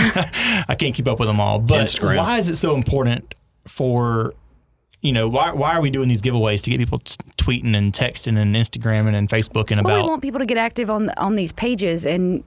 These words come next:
Speaker 3: you know, the first step is to get them to like and to,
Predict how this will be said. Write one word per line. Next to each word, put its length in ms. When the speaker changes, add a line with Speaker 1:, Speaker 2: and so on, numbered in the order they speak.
Speaker 3:
you 100
know, 260
the 60
first 240
step 220
is 140
to 100
get 160
them 140
to 120
like 460
and 200
to, 300